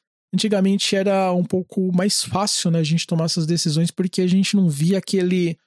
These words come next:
mundo de sonhos, aquele mundo perfeito que era aquilo que a gente tá buscando, e muitas vezes a gente coloca nessa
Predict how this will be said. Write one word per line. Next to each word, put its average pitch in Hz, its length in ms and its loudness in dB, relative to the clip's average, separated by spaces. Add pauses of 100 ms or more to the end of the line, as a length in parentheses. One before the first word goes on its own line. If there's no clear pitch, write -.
(600)
mundo 190 300 4
de 170 140 0
sonhos, 170 420 0
aquele 165 280 -2
mundo 190 320 2
perfeito 165 560 -4 (420)
que 175 200 0
era 170 260 0
aquilo 160 340 -4
que 165 80 -4
a - 20 0
gente 156 160 -2
tá 160 100 -2
buscando, 156 380 -2
e 170 60 2
muitas 180 240 2
vezes 170 180 2
a 175 40 2
gente 180 140 0
coloca 175 380 -2
nessa 147 680 -4